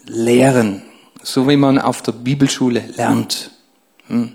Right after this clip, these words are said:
Systematische Theologie, biblische Theologie, die biblischen Bücher durch, dass wir die verstehen, immer mehr so die Glaubenslehre, ein Thema nach dem anderen, dass wir das wirklich verstehen. Aber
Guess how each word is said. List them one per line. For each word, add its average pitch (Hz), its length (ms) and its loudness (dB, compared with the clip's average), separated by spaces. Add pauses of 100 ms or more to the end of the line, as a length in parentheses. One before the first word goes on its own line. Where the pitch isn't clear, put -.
(120)
Systematische 131 1000 0
Theologie, 120 640 0
biblische 131 680 -4
Theologie, 123 680 2 (380)
die - 40 -10
biblischen 147 520 0
Bücher 156 260 2
durch, 143 180 2
dass - 260 -4
wir 131 120 4
die 131 120 0
verstehen, 156 600 0
immer 185 300 2
mehr 170 480 2 (360)
so - 140 0
die 147 140 -2
Glaubenslehre, 165 1120 2
ein 190 260 2
Thema 180 380 2
nach 143 160 2
dem 147 140 0
anderen, 160 480 4
dass 143 180 2
wir 151 80 2
das 143 220 2
wirklich 156 320 2
verstehen. 135 680 -4 (1300)
Aber 139 480 0